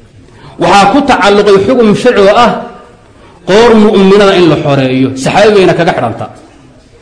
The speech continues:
Nabigu waa u yeedho, wuxuu yidhi, "Aan baadhna u kaaday inay mu'mino tahay la ogaado, muslimo tahay."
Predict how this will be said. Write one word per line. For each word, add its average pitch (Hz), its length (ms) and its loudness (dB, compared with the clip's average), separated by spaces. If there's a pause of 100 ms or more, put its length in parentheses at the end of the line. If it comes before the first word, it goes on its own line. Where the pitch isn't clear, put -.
(220)
Nabigu 220 280 2
waa 208 140 2
u 226 60 0
yeedho, 202 240 2
wuxuu 185 160 0
yidhi, 185 120 2
"Aan 165 160 -2
baadhna 180 340 -2
u 180 100 -6
kaaday 156 360 -2
inay 180 160 -2
mu'mino 151 360 -2
tahay 147 160 -4
la 135 160 -6
ogaado, 127 260 -6
muslimo 127 400 -6
tahay." 85 280 -16